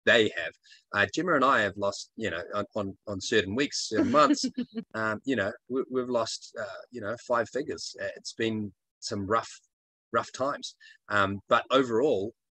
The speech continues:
Speaker 1: we're up because we're consistent and we just keep at it. So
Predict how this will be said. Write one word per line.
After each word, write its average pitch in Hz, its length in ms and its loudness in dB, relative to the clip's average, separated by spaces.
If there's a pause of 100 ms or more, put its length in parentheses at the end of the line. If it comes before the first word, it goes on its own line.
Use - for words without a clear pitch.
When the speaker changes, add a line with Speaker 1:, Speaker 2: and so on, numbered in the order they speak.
(100)
Speaker 1:
we're 113 160 4
up 151 140 2 (180)
because 110 340 -4
we're 107 100 -2
consistent 110 540 -6 (400)
and 101 180 -6
we 98 100 -4
just 98 260 -8
keep 113 160 -6
at 135 140 0
it. - 60 -8 (380)
So 104 440 4